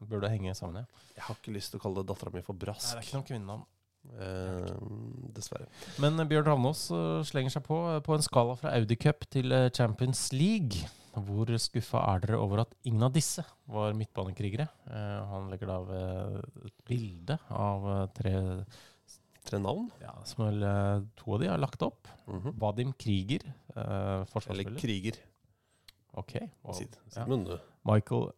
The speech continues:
Speaker 1: Krieger.
Speaker 2: Mhm.
Speaker 1: Eh, angrepsspiller. Og Dennis Krieger, eh, keeper.
Speaker 2: Ja, jeg må, kan slenge inn Ka-, Karli Krigulsson. <laughs>
Speaker 1: Ok. Var han midtbanekriger?
Speaker 2: Eh, åh.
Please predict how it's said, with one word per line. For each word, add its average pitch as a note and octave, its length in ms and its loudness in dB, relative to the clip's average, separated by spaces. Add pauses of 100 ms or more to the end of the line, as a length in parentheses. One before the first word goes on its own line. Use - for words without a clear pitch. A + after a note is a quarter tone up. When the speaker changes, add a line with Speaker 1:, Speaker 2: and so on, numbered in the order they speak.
(160)
Speaker 1:
Krieger. G#2+ 400 -4 (280)
Speaker 2:
Mhm. G#2 300 -4 (400)
Speaker 1:
Eh, G2 520 4 (280)
angrepsspiller. G2+ 520 0 (120)
Og C3+ 140 -2
Dennis G#2 340 4
Krieger, G#2 460 -2 (260)
eh, F#2+ 340 -6 (240)
keeper. - 300 -14 (380)
Speaker 2:
Ja, G#2 160 -2 (120)
jeg A2+ 80 -12
må, A2 360 -6
kan A2 100 -2
slenge G#2 240 0
inn A2 120 -2
Ka-, F#2 400 0
Karli G2 440 0
Krigulsson. G#2 800 0
<laughs> - 720 -6
Speaker 1:
Ok. - 220 -14 (580)
Var G#2 140 0
han F#2+ 280 -4
midtbanekriger? G2 540 -4 (400)
Speaker 2:
Eh, F2 1600 -4
åh. - 220 -14